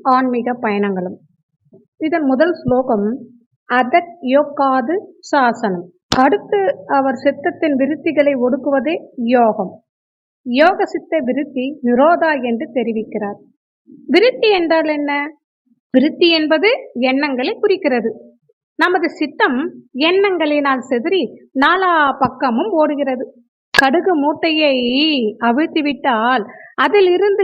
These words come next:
கடுகுகள் எப்படி தரை முழுவதும் நான்கு பக்கங்களிலும் சிதறி ஓடுமோ,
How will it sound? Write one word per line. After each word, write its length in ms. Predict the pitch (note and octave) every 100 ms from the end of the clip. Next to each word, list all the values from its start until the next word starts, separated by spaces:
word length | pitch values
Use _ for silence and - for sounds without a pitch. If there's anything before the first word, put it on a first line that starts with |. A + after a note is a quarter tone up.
| G4
கடுகுகள் 600 | C#4+ C4+ F#4+ G4+ F4 D#4 C4 A#3
எப்படி 420 | C4 C4+ F4 D#4 D4+
தரை 300 | C4 A3 B3+ D4+
முழுவதும் 680 | C#4 D4+ F#4 F#4+ C#4+ C4+ F4 -
நான்கு 480 | A#3 A#3 E4 F#4 F#4 F#4
பக்கங்களிலும் 880 | D4+ D4 - F#4 F4+ E4+ E4 E4 E4
சிதறி 440 | - A#3 D4+ D#4 C4
ஓடுமோ, 460 | B3+ C4 C#4+ C4+